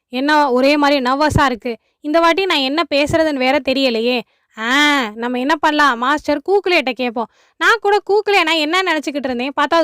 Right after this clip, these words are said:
Google தான் இந்த பக்கி அப்படி சொல்லுது. உடனே போனை ஓபன் பண்ணிட்டு, "ரெண்டு பேரு டேட்டுக்கு எங்கெல்லாம் போகலாம்?"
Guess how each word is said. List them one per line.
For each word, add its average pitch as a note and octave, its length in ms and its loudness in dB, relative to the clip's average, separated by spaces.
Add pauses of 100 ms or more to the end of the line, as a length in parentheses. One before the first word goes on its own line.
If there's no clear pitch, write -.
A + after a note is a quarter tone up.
Google F#4 380 2
தான் F4 160 2
இந்த D4 120 -4
பக்கி C4+ 220 -4
அப்படி C4+ 200 -4
சொல்லுது. C4+ 340 -4 (360)
உடனே G4 280 2
போனை F#4+ 240 2
ஓபன் E4 320 0
பண்ணிட்டு, B3 320 -2 (340)
"ரெண்டு G4+ 300 0
பேரு G4 240 2
டேட்டுக்கு D#4 400 0
எங்கெல்லாம் D4 420 0
போகலாம்?" B3 320 -4